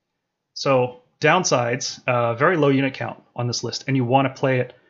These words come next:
uh, together. Not necessarily as a castle, but, like, as a Death Star formation moving forwards, you, you wanna keep your units together. So you don't have a lot of stuff that can break off and do its own thing. That's kinda where the Tempestors are coming in. And, uh, there's no Redeemer units,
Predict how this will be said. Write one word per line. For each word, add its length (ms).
uh, 200
together. 380
Not 200
necessarily 460
as 100
a 40
castle, 420
but, 140
like, 160
as 100
a 40
Death 240
Star 220
formation 500
moving 240
forwards, 460
you, 100
you 140
wanna 160
keep 200
your 80
units 200
together. 320
So 300
you 80
don't 180
have 140
a 40
lot 140
of 60
stuff 280
that 100
can 100
break 340
off 240
and 100
do 120
its 120
own 120
thing. 280
That's 220
kinda 200
where 140
the 60
Tempestors 500
are 60
coming 240
in. 160
And, 300
uh, 240
there's 180
no 100
Redeemer 400
units, 500